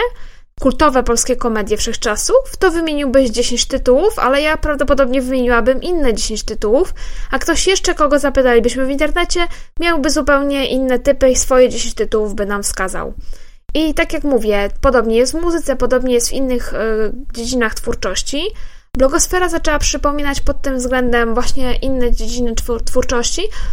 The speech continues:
i to się dzieje także dlatego, że zaczynają się, myślę, w blogosferze kształtować jakieś gatunki.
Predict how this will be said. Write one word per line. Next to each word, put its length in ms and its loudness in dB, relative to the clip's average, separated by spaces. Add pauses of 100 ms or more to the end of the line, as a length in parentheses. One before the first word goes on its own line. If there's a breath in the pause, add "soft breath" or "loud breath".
(360 loud breath)
i 260 0 (320)
to 60 2
się 140 2
dzieje 200 2
także 240 2
dlatego, 380 4
że 240 2
zaczynają 400 0
się, 160 -2
myślę, 320 2
w 60 -2
blogosferze 680 0
kształtować 500 0
jakieś 200 -4
gatunki. 640 2